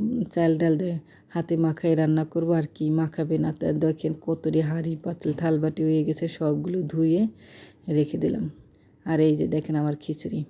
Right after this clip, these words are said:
মাশাআল্লাহ, মাশাআল্লাহ। বলেন তো আপুরা, খিচুড়িটা কেমন হবে? এখনও ফুটে নাই, ডালও ফুটে নাই, চালও ফুটে নাই। হলুদটা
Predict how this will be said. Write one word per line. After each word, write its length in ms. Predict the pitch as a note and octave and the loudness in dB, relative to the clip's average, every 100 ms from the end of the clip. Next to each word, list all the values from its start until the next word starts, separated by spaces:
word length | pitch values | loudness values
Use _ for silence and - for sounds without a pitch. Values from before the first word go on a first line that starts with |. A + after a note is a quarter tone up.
| - | -4
মাশাআল্লাহ, 760 | F3+ D#3+ D#3 - - - - | 2 2 2 -2 -4 -2 -2
মাশাআল্লাহ। 640 | D#3 D#3 D#3 - D#3+ D#3+ - - - - _ _ - | 0 0 -2 -4 -4 -4 -6 -18 -20 -20 _ _ -4
বলেন 320 | D#3+ D#3 D#3+ | 2 4 4
তো 100 | D#3+ | 2
আপুরা, 300 | D#3+ D#3 E3+ G#3 - - | -2 0 -2 -2 -6 -16
খিচুড়িটা 500 | - E3 - D#3+ D3+ | -4 -4 0 -2 0
কেমন 360 | D3+ D#3 D#3+ E3+ | -4 -2 -2 2
হবে? 280 | D3+ C#3+ D#3+ A3 - - _ - - - _ - _ _ _ _ - _ | 2 4 2 0 -8 -20 _ -20 -20 -20 _ -20 _ _ _ _ -20 _
এখনও 360 | E3+ - E3 D#3+ | -6 0 0 0
ফুটে 320 | - D#3+ D#3 | 0 -2 0
নাই, 200 | D#3 G3 - _ - - - - | 0 -4 -8 _ -20 -20 -10 -2
ডালও 300 | E3 D#3+ D3+ | 2 4 4
ফুটে 280 | D3+ E3 D#3+ | 2 -2 -2
নাই, 180 | F3+ A#3+ C#4 - _ _ _ _ _ _ _ _ | 0 0 -2 -12 _ _ _ _ _ _ _ _
চালও 300 | F3 D#3 D3 | 0 2 2
ফুটে 280 | - D3 E3 | -2 -6 -4
নাই। 180 | G#3 E3 - - - - - - - - - - - - - - _ _ - | -4 -6 -8 -10 -8 -10 -10 -12 -12 -18 -20 -18 -16 -16 -20 -20 _ _ 0
হলুদটা 440 | E3 D3+ D#3 F3+ | 2 2 0 -4